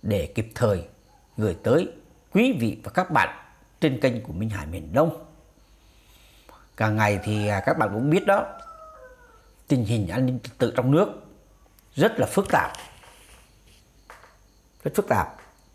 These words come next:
Vì ngày nào tôi cũng là gửi tới cho quý vị và các bạn một đến hai tin về an ninh trật tự và kèm theo những câu chuyện trong gia đình, xã hội để mong gửi tới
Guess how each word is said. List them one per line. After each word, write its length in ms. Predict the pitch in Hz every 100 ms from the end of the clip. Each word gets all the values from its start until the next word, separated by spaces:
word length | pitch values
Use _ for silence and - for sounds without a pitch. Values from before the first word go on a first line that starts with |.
| _ _ _ _ _ _
Vì 180 | 135 143
ngày 200 | 139 143
nào 280 | 131 120 113
tôi 100 | 160 160
cũng 180 | 90 196
là 120 | 131
gửi 220 | 95 98
tới 360 | - 131 196 - - -
cho 100 | -
quý 100 | -
vị 160 | 185 127
và 100 | 92
các 160 | - 135
bạn 300 | 117 - 113
một 120 | 98
đến 140 | 139 156
hai 180 | 143
tin 200 | 127 143 123 - - -
về 80 |
an 180 | - 123
ninh 100 | 120
trật 180 | 107 -
tự 340 | 120 107 - - - _ _ -
và 80 | 107
kèm 380 | - 156 135 120
theo 240 | 196 202
những 260 | 190 220 330
câu 180 | 269 233 -
chuyện 180 | 156 - - - - _ _ _ _
trong 180 | 180 156
gia 100 | 156
đình, 220 | 131 98 73 - - - - - -
xã 100 | 151
hội 240 | 175 131 - - - - - - - - - - - - - _ _ _
để 140 | 104 92
mong 260 | 110 139 117 - - - _ _ _ _ _ _ _ -
gửi 260 | 117 95 -
tới 280 | 135 190